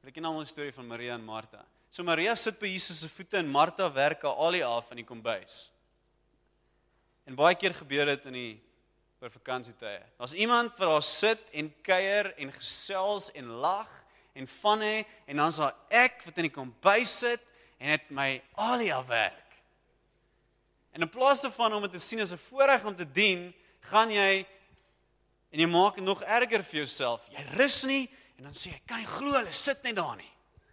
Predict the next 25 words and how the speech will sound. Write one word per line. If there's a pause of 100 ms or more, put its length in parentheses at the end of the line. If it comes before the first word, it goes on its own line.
(260)
Ek
kan
nie
glo
nie.
Jesus, (320)
ek
kan
nie
glo
hulle
sit
net
daar
nie.
Ek
kan
hulle
nie
sien
nie." (1600)
En
wat
doen
jy?